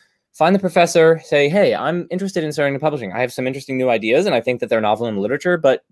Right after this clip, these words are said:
can you kinda help me work through this process?" Uh, I, that's what I would really say, uh, for, um, I mean, that's the biggest thing, because the, the professors, they are in the field. They know which journals are gonna be most appropriate for you. They're gonna be able to look at your paper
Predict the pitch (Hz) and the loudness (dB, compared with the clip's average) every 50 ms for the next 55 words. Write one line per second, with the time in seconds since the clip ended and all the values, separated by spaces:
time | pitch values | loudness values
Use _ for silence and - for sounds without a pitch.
0 | _ - 147 139 139 139 135 - 156 139 135 123 131 139 - 147 147 123 127 131 | _ -10 -6 -4 -4 -4 -4 -4 -4 -4 -2 -2 -2 -4 -4 -4 -2 0 0 0
1 | - - 131 117 107 - _ 151 131 123 - - - - - - - _ - 95 | 0 -2 -6 -10 -10 -2 _ 2 2 2 0 -4 -10 -12 -14 -16 -20 _ -6 -4
2 | 104 104 - 117 131 127 - 131 147 151 160 139 131 120 110 110 113 107 104 - | -4 -2 0 0 0 2 2 2 2 2 4 4 4 4 2 2 0 0 -2 -2
3 | - 110 104 98 95 - _ _ _ _ _ _ _ - 107 104 98 101 - - | 0 0 0 0 -2 -4 _ _ _ _ _ _ _ -8 -4 -4 -4 -6 -8 -6
4 | - 110 104 101 101 98 98 - _ _ 95 95 95 92 92 92 - - _ _ | -2 0 2 2 2 2 0 -4 _ _ -4 -4 -2 -2 -4 -6 -10 -14 _ _
5 | - - 151 151 170 196 196 185 156 147 139 131 123 - - 143 117 104 104 107 | -2 0 2 4 2 2 2 0 0 0 0 0 -2 0 0 0 0 0 0 -2
6 | 135 123 147 139 131 127 - - - - _ _ _ - 143 147 135 123 120 135 | -2 2 4 4 4 2 -2 -8 -18 -20 _ _ _ 0 2 2 2 2 0 -2
7 | 117 139 139 - 196 202 202 104 101 - - - - 135 131 131 131 127 120 120 | -4 -2 0 0 0 2 2 0 0 0 -2 -4 0 2 4 4 4 4 4 4
8 | 117 - 143 151 170 170 170 156 156 160 160 156 170 160 - 131 127 123 123 123 | 2 2 0 0 0 0 0 2 4 4 4 2 -2 -4 -4 -4 -4 -2 -2 0
9 | 127 131 139 143 131 143 143 - - - 135 135 139 139 135 135 135 131 - - | 2 2 2 2 0 -2 -4 -6 -10 -8 -6 -4 -4 -2 0 -2 -2 -2 -2 -4
10 | 113 123 117 120 123 123 117 120 120 120 120 117 120 - _ _ _ _ _ _ | -4 -2 -2 -2 -4 -4 -4 -4 -4 -4 -4 -4 -6 -10 _ _ _ _ _ _
11 | _ _ 104 110 113 - - 123 - 131 123 117 - 123 123 - - - 113 113 | _ _ -4 -4 -4 -4 -8 -2 4 4 4 4 4 2 2 2 0 -4 -6 -2
12 | 123 135 147 147 147 147 147 _ _ - _ _ _ _ 135 131 131 131 131 127 | 0 2 2 2 2 0 -2 _ _ -20 _ _ _ _ 2 4 4 4 4 2
13 | 117 139 139 131 139 139 135 117 113 110 123 - - 113 113 117 - - 147 147 | 2 -2 0 2 0 0 0 -2 -2 -2 -2 -2 -2 -6 -10 -10 -6 -6 -6 -6
14 | 151 185 185 190 202 220 214 | -4 -2 -2 -2 -2 -4 -6